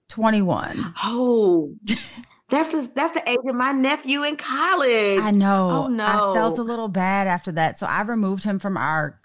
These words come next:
Speaker 1: our grid so people can't see it. But that reels that I left up there, y'all just go to our Instagram and find it, and you'll thank me, thank me later. But whoo, child, that thing, he's a, he's a choreographer, okay?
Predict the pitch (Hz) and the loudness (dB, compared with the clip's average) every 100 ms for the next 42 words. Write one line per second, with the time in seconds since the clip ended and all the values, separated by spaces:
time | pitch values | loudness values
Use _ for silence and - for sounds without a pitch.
0 | _ 156 143 156 160 160 165 - 139 165 | _ -4 -4 -2 0 0 0 -2 -2 0
1 | 160 165 151 151 175 180 190 - - 156 | 0 2 2 0 -2 0 0 0 -6 -2
2 | 196 202 190 220 233 208 233 226 226 233 | 0 0 0 -2 -4 -4 -2 0 0 0
3 | 233 233 240 233 220 220 - - - _ | -2 0 0 0 0 -4 -12 -20 -20 _
4 | _ 226 220 233 - 247 254 247 - 208 | _ -2 0 0 2 2 4 4 4 2
5 | - 190 190 180 165 - 160 156 147 - | 0 0 2 4 2 2 2 2 0 -2
6 | - 180 175 185 180 175 - 180 - - | -2 0 0 0 0 0 0 -4 -4 0
7 | 190 196 233 160 139 156 165 147 _ - | 2 4 4 4 2 2 0 -4 _ 0
8 | 180 156 - - - - 508 554 - 160 | 2 2 -4 -12 -10 0 2 2 2 2
9 | 50 50 - 147 151 196 302 392 403 440 | 2 -2 -6 -12 -4 -2 0 0 0 -2
10 | 480 494 - 190 320 330 214 226 277 285 | -6 -14 -4 0 2 2 -2 -4 -2 -2
11 | - 269 233 180 151 120 - - - 202 | 0 0 2 0 -4 -8 -8 -10 -10 -4
12 | 196 180 277 | 0 2 0